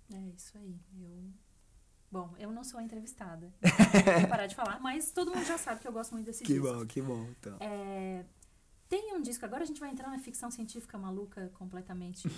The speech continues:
Speaker 2: <laughs>
Speaker 1: né, sem pé nem cabeça. Mas eu queria saber se tem um disco que você gostaria de apagar da memória pra poder ouvir de novo pela primeira vez. E aí você tem dois sistemas aí nessa
Speaker 2: Uhum.
Speaker 1: máquina do tempo. Você pode apagar ele na memória hoje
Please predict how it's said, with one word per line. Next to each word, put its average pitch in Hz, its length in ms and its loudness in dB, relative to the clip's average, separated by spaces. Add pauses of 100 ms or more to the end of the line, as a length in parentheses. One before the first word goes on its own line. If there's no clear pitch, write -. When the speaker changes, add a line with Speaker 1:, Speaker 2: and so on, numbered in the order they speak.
Speaker 2:
<laughs> 190 200 -20
Speaker 1:
né, 185 380 -14
sem 175 360 -12
pé 170 180 -10
nem 165 120 -10
cabeça. 220 500 -8 (540)
Mas 240 160 -6
eu 262 60 -10
queria 294 180 -6
saber 277 220 -8
se 262 60 -10
tem 262 120 -6
um 254 120 -6
disco 185 440 -10 (140)
que 220 100 -14
você 208 220 -8
gostaria 220 340 -12
de 214 80 -10
apagar 196 640 -8
da 202 80 -8
memória 175 500 -10 (540)
pra 233 120 -8
poder 240 240 -6
ouvir 247 180 -6
de 226 140 -10
novo 220 360 -4
pela 220 220 -10
primeira 208 400 -8
vez. - 600 -12
E 196 100 -10
aí 208 120 -6
você 233 300 -10
tem 262 400 -10 (440)
dois 262 260 -4
sistemas 180 720 -4
aí 180 140 -6
nessa 180 220 -4
Speaker 2:
Uhum. 190 60 -4
Speaker 1:
máquina 190 280 -6
do 208 120 -6
tempo. - 420 -14 (400)
Você 240 180 -6
pode 214 260 -4
apagar 214 420 -4
ele 294 80 -8
na 285 100 -6
memória 214 400 -6
hoje 165 400 -6